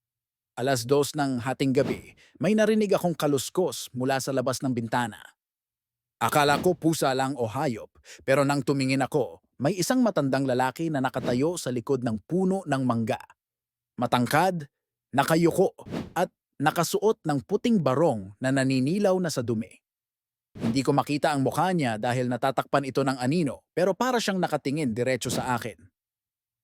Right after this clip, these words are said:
Napalunok ako. Hindi ako makagalaw.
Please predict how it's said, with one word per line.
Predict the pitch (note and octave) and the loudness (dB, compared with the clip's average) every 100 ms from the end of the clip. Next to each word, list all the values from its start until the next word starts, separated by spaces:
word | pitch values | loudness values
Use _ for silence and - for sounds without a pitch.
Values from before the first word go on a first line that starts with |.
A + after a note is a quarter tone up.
| _ _ | _ _
Napalunok | B2 B2+ C3+ C#3 C#3+ C3+ | -2 2 4 4 2 0
ako. | B2 G#2 - _ _ _ _ | -2 -4 -8 _ _ _ _
Hindi | A2 A2+ D3 | -6 0 0
ako | C3+ | 2
makagalaw. | C#3 C#3 A#2+ B2 A2 | 0 0 0 0 -2